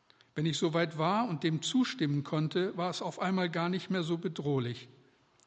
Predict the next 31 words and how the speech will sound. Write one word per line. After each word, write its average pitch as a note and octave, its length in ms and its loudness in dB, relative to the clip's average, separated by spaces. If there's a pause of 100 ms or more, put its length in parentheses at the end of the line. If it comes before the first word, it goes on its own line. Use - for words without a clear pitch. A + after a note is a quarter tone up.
(480)
Als D3 160 -6
es F#3 140 -6
dann G3 180 2
auch E3+ 120 -2
in F3+ 100 0
der E3 100 0
Familie F#3 540 2
und D3 100 -2
im C3+ 120 0
Freundeskreis E3 920 -2
bekannter E3+ 540 -2
wurde D#3 320 0 (340)
und D#3+ 160 -4
man F3 160 2
für - 180 2
mich F#3 220 0
gebetet F3+ 540 0
hat, C#3+ 260 -2 (320)
kam E3+ 240 4
ein D#3+ 140 0
unbeschreiblicher F#3 880 2
Friede E3 420 -2
dazu, D3+ 540 -2 (380)
der D#3 100 0
auch C#3+ 100 -6
fast - 340 0
die D#3+ 100 0
ganze F3+ 420 0
Zeit F#3+ 320 0
angehalten C#3+ 640 -2
hat. C3+ 300 -6